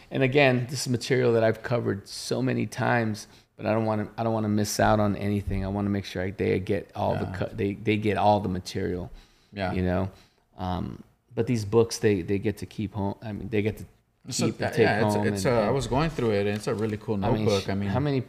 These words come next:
Speaker 1: like, seventy-six pages, bro, <laughs>
Speaker 2: of, of
Speaker 1: of material.
Speaker 2: awesome information.
Speaker 1: I mean, this is seventy-six pages of, of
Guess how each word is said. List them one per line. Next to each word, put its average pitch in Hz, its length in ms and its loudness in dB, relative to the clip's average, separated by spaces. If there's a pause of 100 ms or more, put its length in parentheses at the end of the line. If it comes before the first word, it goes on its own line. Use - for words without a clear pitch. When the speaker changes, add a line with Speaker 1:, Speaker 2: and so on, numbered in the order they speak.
(100)
Speaker 1:
like, 113 200 -6
seventy-six 143 680 -2
pages, 104 520 2 (180)
bro, 104 100 0
<laughs> - 920 0
Speaker 2:
of, - 420 -6
of 92 280 -4 (220)
Speaker 1:
of 131 140 4
material. 123 460 12
Speaker 2:
awesome 101 100 8
information. 104 520 -2
Speaker 1:
I 135 60 4
mean, 123 160 2
this 196 180 0
is 131 100 -2
seventy-six 135 680 4
pages 120 500 2
of, 104 160 0 (100)
of 101 200 -6